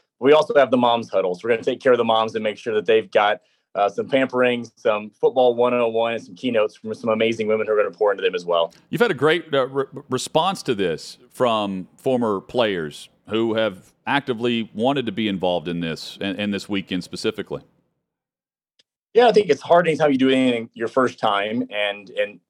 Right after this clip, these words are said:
Speaker 1: on short notice nonetheless, but we've had Anthony Munoz and Mike Singletary and Sean Alexander, David Tyree, Bob Golic.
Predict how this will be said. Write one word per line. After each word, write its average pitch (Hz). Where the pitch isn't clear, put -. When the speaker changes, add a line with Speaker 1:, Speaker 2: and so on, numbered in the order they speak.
Speaker 1:
on 120
short 131
notice 117
nonetheless, 107
but 101
we've 117
had 110
Anthony 113
Munoz 120
and 107
Mike 104
Singletary 120
and 101
Sean 117
Alexander, 113
David 107
Tyree, 113
Bob 107
Golic. 123